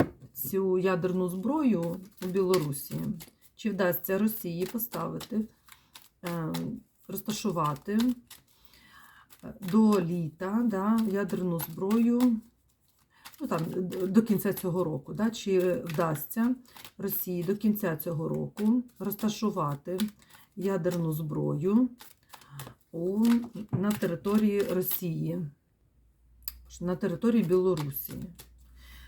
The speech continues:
Чи вдасться Росії розташувати ядерну зброю на території Білорусі? Заговорююсь після вихідних. Так, чи вдасться Росії таки поставити?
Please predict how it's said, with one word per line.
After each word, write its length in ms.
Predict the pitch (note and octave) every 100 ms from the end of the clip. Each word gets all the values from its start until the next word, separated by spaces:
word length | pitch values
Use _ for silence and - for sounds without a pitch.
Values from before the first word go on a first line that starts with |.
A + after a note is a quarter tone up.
| - -
Чи 160 | -
вдасться 500 | F3+ E3 D#3 - E3
Росії 480 | D#3 D3+ - A#3+ C4
розташувати 720 | A#3+ A3 F3 - F3 F3+ E3+
ядерну 460 | D#3 E3+ C#3+ D3+ D3
зброю 500 | D3+ D#3+ F#3+ C4 C4
на 120 | G3
території 500 | D3+ D#3 D3+ G#3+ G#3+ D#3
Білорусі? 600 | F3+ F#3 F3 C#3+ - D#3 D#3+ D#3 - - _ _ _ _ _ _ _ _
Заговорююсь 840 | - E3 F#3 G#3+ F3+ D#3+ D3 D3 D3+
після 320 | - F3 F#3+
вихідних. 760 | F#3+ G3 - F#3+ F3+ F3+ F#3 - - - - - - - - - - - - _ _ _ _ - - _ _ _ - - _
Так, 480 | F#3+ F3 C#3+ - -
чи 160 | - F3+
вдасться 560 | E3+ D#3+ - - D#3+
Росії 480 | D#3 D#3 - A3 B3+
таки 260 | B3 E3 F3+
поставити? 840 | - G#3+ - D#3 C3 C#3 - -